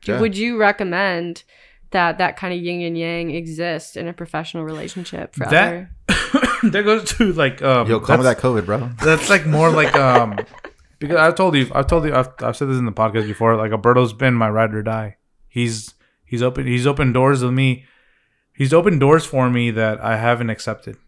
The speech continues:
Speaker 3: because that was my ego, right? I said no. And this is my time to be like, "Okay, now I'm at a level where, like, hey, like, come, like, it, it's a client where it's high enough to, where you can benefit.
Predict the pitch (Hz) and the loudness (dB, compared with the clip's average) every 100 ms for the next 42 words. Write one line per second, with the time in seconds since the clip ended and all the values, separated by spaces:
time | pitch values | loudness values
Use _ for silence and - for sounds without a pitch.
0 | _ _ 120 113 107 98 104 110 110 101 | _ _ -10 -6 -6 -6 -6 -4 -4 -6
1 | 107 117 107 98 92 - 110 117 - 104 | -6 -4 -6 -8 -12 -12 -10 -10 -12 -14
2 | 107 101 104 98 _ _ _ _ _ - | -10 -8 -8 -8 _ _ _ _ _ -10
3 | 110 123 117 120 131 135 117 113 120 123 | -6 -4 -2 2 2 0 -4 -4 -4 -4
4 | 117 110 107 117 117 117 113 113 120 123 | -4 -6 -8 -10 -8 -8 -4 -2 0 0
5 | 113 113 113 113 110 107 110 107 - _ | -2 -4 -4 -6 -8 -10 -10 -14 -16 _
6 | _ - _ _ _ - 127 113 110 113 | _ -20 _ _ _ 0 0 0 -2 -8
7 | - - 135 147 151 - 123 123 - 131 | -8 -4 -2 -2 -6 -10 -8 -8 -10 -20
8 | - _ _ _ _ - 127 - 139 139 | -20 _ _ _ _ -10 -8 -8 -8 -6
9 | 139 - 139 156 175 170 139 131 123 120 | -6 -4 -2 0 2 0 -2 -2 0 -2
10 | - - - 147 151 135 135 - 135 123 | -4 -10 0 2 4 4 2 -2 -10 -12
11 | 131 _ - 123 110 123 135 139 117 123 | -14 _ -8 -4 -2 -2 -2 0 0 -2
12 | 135 170 185 | -2 -6 -6